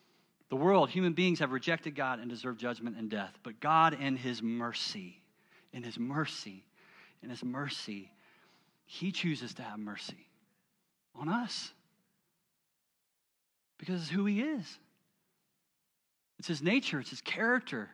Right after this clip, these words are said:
And he wants that mercy, who he is, his glory declared to all the earth. God is determined to reveal this mercy to the world. How? Through his Son,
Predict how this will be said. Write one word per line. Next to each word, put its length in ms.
And 80
he 40
wants 220
that 160
mercy, 560
who 160
he 200
is, 140
his 140
glory 480
declared 380
to 60
all 260
the 120
earth. 320
God 200
is 80
determined 340
to 60
reveal 340
this 220
mercy 480
to 120
the 60
world. 340
How? 460
Through 180
his 220
Son, 640